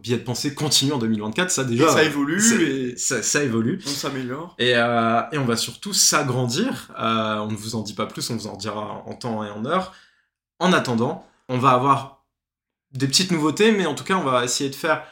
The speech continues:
Speaker 1: déjà ce qu'on fait, mais en mieux.
Speaker 2: Mais en mieux, avec,
Speaker 1: Euh.
Speaker 2: euh, des plannings, euh, par exemple, euh, le podcast, euh, on va donner une date précise, on va
Speaker 1: Ouais.
Speaker 2: essa-, on va essayer de se fixer une date pour le sortir chaque mois.
Speaker 1: Voilà.
Speaker 2: Par exemple aussi pour les lives,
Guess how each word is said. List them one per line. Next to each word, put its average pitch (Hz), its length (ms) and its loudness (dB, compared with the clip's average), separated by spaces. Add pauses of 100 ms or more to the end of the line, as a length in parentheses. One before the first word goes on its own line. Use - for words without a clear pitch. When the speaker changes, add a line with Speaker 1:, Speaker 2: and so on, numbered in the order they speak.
Speaker 1:
déjà 131 320 2
ce - 120 -2
qu'on 120 160 -6
fait, 170 420 -4
mais 113 140 0
en 107 120 -2
mieux. 104 280 -8
Speaker 2:
Mais 151 100 -6
en 131 120 -4
mieux, 127 320 -8
avec, 110 260 -2
Speaker 1:
Euh. 151 80 2
Speaker 2:
euh, 147 40 0
des 147 100 -4
plannings, 139 580 -6
euh, 120 140 -6
par 113 180 -14
exemple, 131 360 -14
euh, 110 180 -14 (460)
le 143 140 -6
podcast, 156 600 0
euh, 127 100 -4
on 127 120 -6
va 131 100 -4
donner 131 240 -6
une 135 100 -6
date 143 160 -4
précise, 180 540 -8 (120)
on 135 60 -14
va 117 60 -4
Speaker 1:
Ouais. 131 60 -4
Speaker 2:
essa-, - 180 -10
on - 20 -6
va 139 80 -4
essayer 139 160 -10
de 131 60 -14
se - 40 -12
fixer - 280 -10
une 131 80 -6
date 147 200 -6
pour 139 120 -10
le 131 80 -8
sortir - 320 -14
chaque - 180 -14
mois. 143 380 -12
Speaker 1:
Voilà. 101 360 -8 (140)
Speaker 2:
Par 139 180 0
exemple 143 340 -8
aussi 131 180 -10
pour 131 120 -8
les 127 60 -4
lives, 131 400 -6